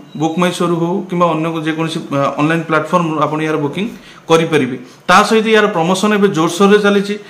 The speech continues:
ଆପଣ ଦେଖିଥିବେ, COVID ପୂର୍ବରୁ ଯେତେବେଳେ movie postpone ହେଇଥିଲା, ସେତେବେଳେ କପିଲ ଶର୍ମା ଶୋକୁ ମଧ୍ୟ ଏନ୍ ଟି ଆର୍ ଆଉ ପୁରା ଆର୍ ଆର୍ ଆର୍ team ଆସିଥିଲେ।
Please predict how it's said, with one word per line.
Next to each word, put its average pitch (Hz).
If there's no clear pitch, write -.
ଆପଣ 175
ଦେଖିଥିବେ, 190
COVID 190
ପୂର୍ବରୁ 170
ଯେତେବେଳେ 170
movie 160
postpone 196
ହେଇଥିଲା, 190
ସେତେବେଳେ 175
କପିଲ 175
ଶର୍ମା 190
ଶୋକୁ 190
ମଧ୍ୟ 185
ଏନ୍ 156
ଟି 196
ଆର୍ 190
ଆଉ 185
ପୁରା 170
ଆର୍ 147
ଆର୍ 185
ଆର୍ 185
team 202
ଆସିଥିଲେ। 202